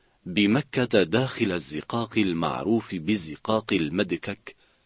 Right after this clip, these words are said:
في دار كانت بيد عقيل بن أبي طالب، ثم باعها والده من أخي الحجاج، ثم جعلتها الخيزران أو زبيدة حليلة الرشيد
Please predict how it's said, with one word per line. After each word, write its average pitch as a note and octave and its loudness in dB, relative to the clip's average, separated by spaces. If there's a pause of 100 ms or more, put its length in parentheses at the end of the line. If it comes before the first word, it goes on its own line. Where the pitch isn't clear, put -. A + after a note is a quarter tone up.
(480)
في G#2+ 4
دار B2+ 4 (100)
كانت B2 -2
بيد F#2 4
عقيل F#2 0
بن D#2 -2
أبي D2 -4
طالب، G2+ -4 (840)
ثم F#2+ 2
باعها G#2+ 2
والده F2+ 0
من D#2 -8
أخي - -4
الحجاج، F2+ -6 (960)
ثم G#2 0
جعلتها G2 0
الخيزران F#2 -2 (640)
أو B2 2
زبيدة G#2 0 (680)
حليلة A#2 2
الرشيد F2 -2